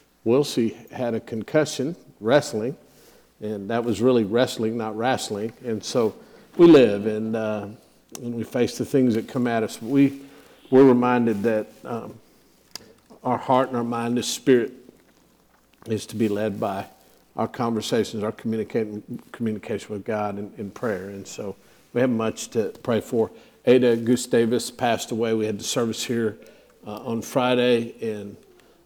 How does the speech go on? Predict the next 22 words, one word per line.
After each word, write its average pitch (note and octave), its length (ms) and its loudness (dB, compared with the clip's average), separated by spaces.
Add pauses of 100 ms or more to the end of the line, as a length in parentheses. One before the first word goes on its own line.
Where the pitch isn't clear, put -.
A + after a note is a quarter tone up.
(120)
um, A2 440 -8 (360)
it A#2 80 -6
was G#2+ 160 -4
a G#2+ 60 -6
blessing A#2+ 380 0
to A2 60 -4
get A2+ 320 -2
to - 80 -10
meet A2+ 300 -4
a A2 120 -10
lot A2+ 260 -2
of A2 120 -4
her A2+ 180 -8
family. C3 580 -2 (640)
Uh, G#2+ 300 -8
this G#2+ 260 -2
church - 560 -2 (120)
does A#2 300 -2
so B2 220 -2
many A#2 260 -2
things A2+ 340 -6
well, A#2+ 460 -2